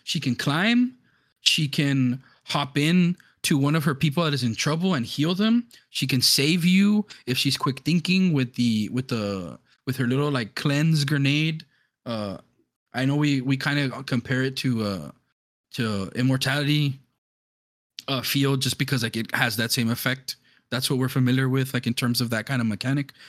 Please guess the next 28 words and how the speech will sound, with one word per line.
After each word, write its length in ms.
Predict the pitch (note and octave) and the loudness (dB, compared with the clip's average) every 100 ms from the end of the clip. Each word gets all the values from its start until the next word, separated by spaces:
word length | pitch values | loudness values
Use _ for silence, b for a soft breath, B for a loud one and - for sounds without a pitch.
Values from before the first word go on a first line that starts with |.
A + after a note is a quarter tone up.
| B B B B B _ _ | B B B B B _ _
Um, 640 | - D#3+ D#3 D3+ D3+ C#3+ - _ _ _ _ _ _ _ _ | -4 0 2 2 2 0 -2 _ _ _ _ _ _ _ _
and 260 | F3 F3 E3 | -2 2 2
the 80 | E3 | 0
precision 640 | - E3 A#3 D4+ D4 E3 | 0 2 2 2 2 0
of, 320 | C3+ C#3+ C3 - | 0 -2 -4 -6
of 180 | D3 C#3 | -6 -2
the, 200 | D3 C#3 C3+ | 0 0 0
the, 280 | D#3 D3 D3+ | 0 0 -2
the 520 | C#3+ C#3 B2+ B2 A#2 | 0 2 2 0 -2
need 540 | C#3+ D#3 F#3 B3+ A3 C3 | 2 4 6 6 4 0
of 180 | C#3 C3+ | -4 -2
precision 520 | D#3 - D3 C3 B2 | 0 2 2 2 0
when 220 | B2 B2+ | 2 2
you 120 | C3 | 2
wanna 160 | C3+ C#3+ | 2 2
do 120 | C3+ | 0
damage 460 | A2+ A#2+ C#3+ C3+ - | 0 2 2 0 -2
with 120 | A#2+ | -6
her 100 | A#2+ | -6
kit, 400 | - F3 F3 - _ _ A#2+ | -4 -2 -2 -4 _ _ -6
uh, 280 | A#2+ G2 - _ _ - | -4 -4 -8 _ _ -6
as 160 | B2 | -6
far 220 | - B2+ | -4 -2
as 80 | C3 | -2
her 160 | - A#2 | -4 -4
offensive 460 | G#2+ A2+ D3 - B2+ | -6 -2 -2 -2 -6
side, 280 | G2+ F#2 - b b b b _ _ _ _ _ - | -6 -8 -10 b b b b _ _ _ _ _ -8
uh, 300 | B2 G#2+ | -6 -6